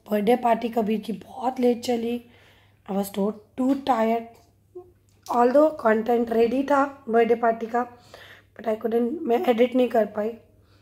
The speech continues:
upload नहीं कर पाई, schedule नहीं कर पाई। Edit आपको पता है बहुत ज़्यादा द-, मेरी editing नहीं रहती क्योंकि I believe in raw। तो <clears throat> anyways,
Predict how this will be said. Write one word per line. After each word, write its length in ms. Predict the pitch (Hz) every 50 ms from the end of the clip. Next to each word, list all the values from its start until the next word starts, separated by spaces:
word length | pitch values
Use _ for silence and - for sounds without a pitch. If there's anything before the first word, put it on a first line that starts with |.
| - _ _ _ _ _ -
upload 380 | 220 208 - 240 226 214 196 190
नहीं 160 | 196 190 190
कर 160 | - 226 220
पाई, 280 | 220 - - - - -
schedule 480 | - - - 247 233 220 240 240 214
नहीं 160 | 208 202 202 202
कर 180 | - - 233
पाई। 260 | 226 226 220 220 220 220 _ _ _ _ _ - - -
Edit 260 | 226 226 214 240 240
आपको 240 | 233 220 226 - 254
पता 260 | - 262 247 247 269
है 60 | 277
बहुत 180 | 247 254 254 233
ज़्यादा 240 | 233 220 208 220 226
द-, 240 | 220 285 - - - - - - - - _ -
मेरी 140 | 240 240 247
editing 420 | 240 226 226 226 226 254 240 240
नहीं 200 | 240 233 240 240
रहती 260 | 240 226 214 - 233
क्योंकि 340 | 220 226 226 220 - - 226
I 120 | 220 208 208
believe 340 | 202 226 214 220 220 202
in 180 | 214 214 208 196
raw। 460 | 185 180 180 190 196 196 208 226 269 - - - - - 415 - - _ - - - - - - - _ _ -
तो 380 | 240 233 214 196 - - - -
<clears throat> 40 | - - - 285 254 214 180 - - _ _ _ _ _ _ _ _ _ _ _ _ - - - - -
anyways, 420 | 294 294 339 349 339 - - -